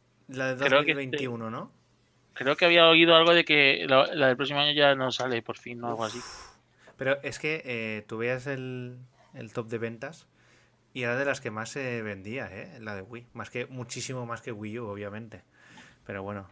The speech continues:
Speaker 1: al final le van a dar descanso a la consola. <laughs>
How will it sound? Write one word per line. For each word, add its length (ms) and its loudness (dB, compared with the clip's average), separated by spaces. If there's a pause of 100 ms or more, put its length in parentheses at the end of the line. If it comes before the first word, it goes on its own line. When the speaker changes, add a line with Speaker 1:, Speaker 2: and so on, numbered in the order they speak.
(120)
Speaker 1:
al 120 -4
final 280 -6
le 100 0
van 140 0
a 60 -2
dar 160 -4
descanso 400 -10
a 20 -12
la 100 -12
consola. 400 -16
<laughs> 1500 -2